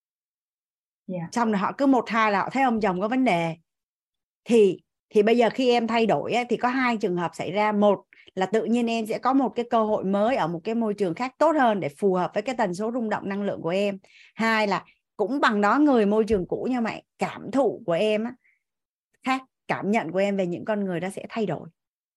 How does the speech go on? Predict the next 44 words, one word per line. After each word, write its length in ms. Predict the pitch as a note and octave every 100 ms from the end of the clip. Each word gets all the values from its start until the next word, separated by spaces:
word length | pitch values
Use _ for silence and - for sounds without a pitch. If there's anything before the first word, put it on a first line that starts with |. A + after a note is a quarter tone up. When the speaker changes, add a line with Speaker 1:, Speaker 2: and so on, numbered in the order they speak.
| _ _ _ _ _ _
Speaker 1:
Dạ. 220 | - F3+ - _ _ _ _ _ _ _
Speaker 2:
Em 180 | B3 C4
ở 100 | A#3
trong 240 | A3+ A#3+
lớp 160 | B3+ D#4
nội 160 | C4 D3
tâm 320 | A#3+ A#3+ A#3+
thì, 240 | A#3+ A3 F#3+
à, 140 | F#3
em 300 | F#3 A3 A#3
nghe 160 | A#3 A#3
rất 140 | D4+
là 140 | E4 A3
nhiều 400 | G3 G3+ G3 F#3
cái 180 | B3
hiện 220 | C#4 A#3+ F3+
thực 140 | F#3+ -
của 340 | - C#3+ F2 D#3
những 200 | F#3 C#3+
cái 120 | C#4
anh 180 | B3+ A3+
chị 140 | G#3 G#3+
trong 160 | A3
lớp 240 | A3+ C4+ D4
mà. 300 | F#3 D#3+ E3 _ _ _
Chị 100 | F#3+
nhớ 220 | G3 A#3
mới 220 | C4+ C#4 D4+
lớp 280 | D#4 E4+
mười 140 | B3 G3
tâm 280 | A3+ A3 A3+
ca 180 | A3+
mười 180 | G#3+ G#3
chín 240 | - A3+ D4
vừa 140 | C4
rồi 300 | F#3 F3+ E3
á, 100 | G3+ C4 - - -
thì 100 | F#3
có 280 | G3+ A3
một, 220 | C#4+ A#3+ -
à, 260 | E3+ E3
bạn 300 | D#3 E3+ -
nói 240 | F#3 F3+ B3
là, 280 | B3+ G3